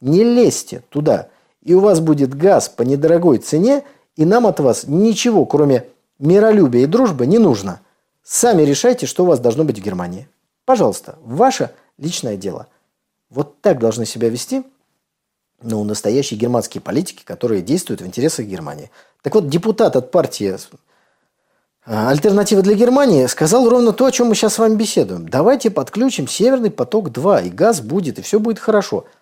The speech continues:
Шольц ему ответил, обвинения, ну, <laughs> такие очень плакатные. «Есть партии в Бундестаге, которые занимают пророссийскую поли-, поли-, позицию». В чём тут пророссийская позиция?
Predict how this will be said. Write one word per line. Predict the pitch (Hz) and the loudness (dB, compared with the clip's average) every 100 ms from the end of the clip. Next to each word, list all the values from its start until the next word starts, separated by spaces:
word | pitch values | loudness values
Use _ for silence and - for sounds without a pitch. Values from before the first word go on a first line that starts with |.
| _ - | _ -12
Шольц | 143 - 180 170 | -10 -4 -2 -2
ему | 151 | -2
ответил, | 143 170 233 - - - _ | -2 -2 -2 -2 -6 -12 _
обвинения, | 110 110 123 175 214 123 | -10 -8 -4 -2 0 0
ну, | 110 175 - _ _ | -2 -6 -10 _ _
<laughs> | 98 98 95 95 113 - - _ - | -14 -12 -10 -10 -10 -12 -16 _ -8
такие | - 113 110 | -6 -4 -2
очень | 143 147 113 | -2 -4 -4
плакатные. | 156 175 - 104 - 95 - _ _ | 0 0 0 -2 -4 -12 -12 _ _
«Есть | 107 151 226 - - | -10 0 0 0 -2
партии | 196 165 - 120 | 0 0 0 -6
в | 110 | -4
Бундестаге, | 143 147 151 233 226 139 - _ _ | -4 -2 0 0 2 0 -4 _ _
которые | 117 - 165 135 | -4 0 2 2
занимают | 117 127 175 196 - | 0 0 2 0 0
пророссийскую | 123 110 107 131 - - | -2 -2 -2 -6 -10 -14
поли-, | 98 101 - - - | -6 -6 -6 -14 -6
поли-, | 104 185 - _ | -6 -6 -20 _
позицию». | 131 101 87 98 87 | -4 -4 -10 -14 -16
В | - | -18
чём | - 147 185 | -4 -2 -2
тут | 185 - | -4 -2
пророссийская | 170 160 - 160 - 139 | 0 0 -2 -8 -6 -8
позиция? | 143 131 127 127 127 | -6 -6 -4 -4 -6